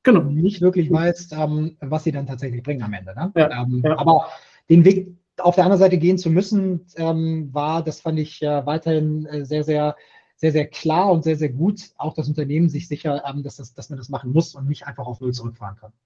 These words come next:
Speaker 1: Ja, ja, absolut. Nee, super spannend. Also ich glaub, allein schon diese, diese kleine Rückschau, äh, das, das war jetzt schon mal gut, um das zu verstehen überhaupt, woher denn da auch, sag ich mal, dieser, ich nenn's mal Innovation, Technologiedruck, ähm, äh, äh, kam, ja, und wie das auch geholfen hat.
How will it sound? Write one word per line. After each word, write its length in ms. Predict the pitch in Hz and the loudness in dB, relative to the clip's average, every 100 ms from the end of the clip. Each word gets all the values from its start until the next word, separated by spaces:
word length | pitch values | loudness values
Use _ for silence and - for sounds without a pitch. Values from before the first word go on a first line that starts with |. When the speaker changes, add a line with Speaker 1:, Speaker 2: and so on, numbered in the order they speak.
| _ | _
Speaker 1:
Ja, 220 | 170 151 - | 2 2 0
ja, 240 | 180 165 165 - - | 0 0 -2 -16 -18
absolut. 480 | - 185 160 - - - - - _ _ 170 | -6 0 0 -2 -18 -20 -20 -20 _ _ 4
Nee, 120 | 208 | 6
super 240 | 220 247 | 8 6
spannend. 360 | - 233 170 143 | 6 6 6 6
Also 140 | 170 | 4
ich 80 | 185 | 6
glaub, 180 | 202 208 | 6 4
allein 220 | 180 220 | 4 2
schon 100 | 208 | 0
diese, 220 | 196 202 | 0 0
diese 200 | 185 190 | 0 -2
kleine 240 | - 190 170 | -2 0 0
Rückschau, 500 | 214 - 175 190 196 | -2 -2 0 2 2
äh, 180 | 196 175 | 0 -4
das, 180 | 180 | -6
das 100 | 170 | -6
war 100 | 190 | -6
jetzt 80 | 180 | -6
schon 60 | 190 | -4
mal 160 | 180 | -4
gut, 220 | 170 196 214 | -4 -6 -4
um 140 | 180 | -6
das 100 | 175 | -4
zu 100 | 196 | -8
verstehen 460 | 175 156 - 240 220 | -6 -6 0 2 4
überhaupt, 400 | 165 165 180 175 | 4 2 0 0
woher 220 | 160 208 | 0 2
denn 120 | 190 | 2
da 160 | 175 170 | 0 -2
auch, 160 | 180 | -4
sag 200 | 170 175 | -6 -8
ich 100 | 170 | -6
mal, 160 | 175 165 | -4 -4
dieser, 320 | 165 165 160 - _ | -2 -2 -4 -6 _
ich 60 | 156 | -2
nenn's 180 | 208 208 | -2 -2
mal 80 | |
Innovation, 500 | 185 170 160 - 196 | -2 0 -2 -2 -6
Technologiedruck, 880 | - 175 160 151 208 - 196 185 - - | -6 -4 -4 -2 -8 -2 -2 -2 -8 -4
ähm, 440 | 165 160 156 156 151 | 0 4 4 0 -4
äh, 300 | 175 160 156 | -6 -4 -4
äh, 220 | 151 160 | -4 -8
kam, 540 | 156 - 170 214 285 202 | -6 0 2 4 2 2
ja, 180 | 175 214 | 0 0
und 160 | 180 | -2
wie 60 | 170 | -4
das 100 | 165 | -4
auch 140 | - | -6
geholfen 340 | 156 165 226 185 | -2 -2 0 0
hat. 160 | 202 | -2